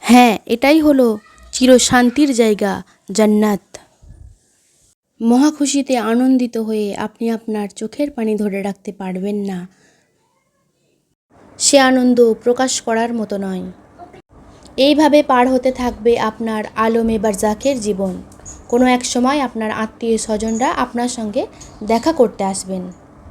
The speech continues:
কতই না সুন্দর হবে সেই মুহূর্তগুলো। যারা বহু বছর আগে আল্লাহর ডাকে সাড়া দিয়ে কবরে চলে গেছেন,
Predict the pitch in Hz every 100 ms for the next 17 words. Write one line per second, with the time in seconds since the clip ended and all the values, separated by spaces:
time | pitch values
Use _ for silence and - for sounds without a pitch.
0 | - - - - _ - 254 262 302 302
1 | 294 285 269 285 269 254 254 254 262 254
2 | 240 254 - 233 226 208 196 196 214 214
3 | 208 226 269 254 254 226 208 208 208 196
4 | - - - - - - - - - -
5 | - - - - - - - - - 220
6 | 233 240 285 254 247 247 - 233 226 214
7 | 226 214 202 - - - 220 220 240 240
8 | 240 214 208 202 196 190